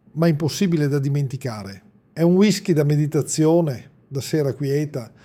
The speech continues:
da scelte consapevoli. Ed è proprio questo tipo di eccellenza che ogni giorno cercano da From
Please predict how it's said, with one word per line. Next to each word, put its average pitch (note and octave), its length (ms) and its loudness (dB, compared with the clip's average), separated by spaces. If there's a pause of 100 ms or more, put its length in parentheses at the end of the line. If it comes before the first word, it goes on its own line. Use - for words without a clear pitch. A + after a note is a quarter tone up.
(280)
da D3 100 -2
scelte E3+ 340 4
consapevoli. C#3+ 840 2 (540)
Ed E3+ 140 2
è G3 80 8
proprio G3+ 460 6
questo D#3 300 0
tipo F#3 360 -2
di D3 140 2
eccellenza D#3+ 880 0
che - 120 -8
ogni D3 200 0
giorno F3 600 2
cercano D3 440 -2
da C3 140 0
From D#3+ 680 0